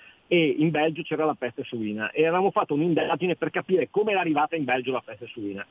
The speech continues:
Eravamo molto preoccupati, perché io abito in una regione del nord-est, e siccome l'origine della peste suina è nell'est Europa, eravamo quasi certi che le prime regioni, se avesse, eh, se, se, se la peste suina fosse arrivata in Italia a, ad essere colpite, sarebbero state quelle, eh, più ad est del nostro paese.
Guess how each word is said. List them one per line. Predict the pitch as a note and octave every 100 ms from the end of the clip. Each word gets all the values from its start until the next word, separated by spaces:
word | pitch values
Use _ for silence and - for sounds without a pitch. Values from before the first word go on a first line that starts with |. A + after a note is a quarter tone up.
| _
Eravamo | - F3+ A#3 F3+
molto | C#3+ A#3+ - E3
preoccupati, | D#3+ - B2+ - F#2+ -
perché | C#3+ C#3 C#3
io | D#3
abito | F#3 C#3 C3
in |
una | B2+ B2+
regione | B2 B2+ D3+
del | A#2+ A#2+
nord-est, | C#3+ B2+ G2+ F#2+ - C#3+ - - -
e | E3+
siccome | D3+ A#3 A#3+
l'origine | F3 D3 F#3 F#3
della | E3 C3
peste | - D#3 D3+
suina | - D3 C#3+
è |
nell'est | B2 B2 D3+ -
Europa, | B2+ A#2 G2 - D#3+ _ - _
eravamo | D#3+ E3+ A3 -
quasi | - G#3 A3+
certi | F3+ D#3+ D#3+ - D#3
che | E3
le | C#3
prime | D#3 A3 F#3+
regioni, | E3+ F#3 E3 B2 G2
se | -
avesse, | A#2+ F3 D#3+ C3
eh, | A#2 B2 A2+ A2+ A2 A#2
se, | - B2 -
se, | A#2 -
se |
la | C3 -
peste | D#3 D#3
suina | D3+ D#3
fosse | C#3 C#3
arrivata | D3 D3+
in | D3
Italia | D3+ C3+ -
a, | B2 -
ad | B2
essere | F3 - -
colpite, | F3+ - C#3 - B2+ -
sarebbero | D3+ D3+ D#3
state | D3 D#3
quelle, | - B2+ C3 B2
eh, | A#2+ A2+ A2 G2+ -
più | B2+ C3+
ad | - A#2
est | C3+
del | B2
nostro | A#2 A#2+ B2
paese. | A#2+ G#2+ F#2+ G2+